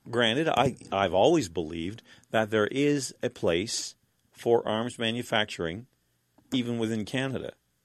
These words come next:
That countries have a right to purchase the best equipment they can afford so that their men and women at arms are sa-,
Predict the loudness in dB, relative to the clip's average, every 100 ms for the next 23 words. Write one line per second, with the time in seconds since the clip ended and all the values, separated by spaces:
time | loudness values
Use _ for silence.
0 | _ _ _ _ 2 2 2 -2 -2 -4
1 | -4 -4 -2 0 4 4 2 -8 _ _
2 | _ _ _ -6 -6 -2 -2 -2 -4 -2
3 | -2 -2 -6 -6 -4 -4 -4 -4 -6 -8
4 | -2 0 0 -2 -14 _ _ _ _ _
5 | _ _ -8 2 4 4 4 4 4 4
6 | 2 -2 0 0 0 0 2 0 -2 -8
7 | -12 -16 _ _ _ _ _ _ _ 0
8 | 2 2 2 2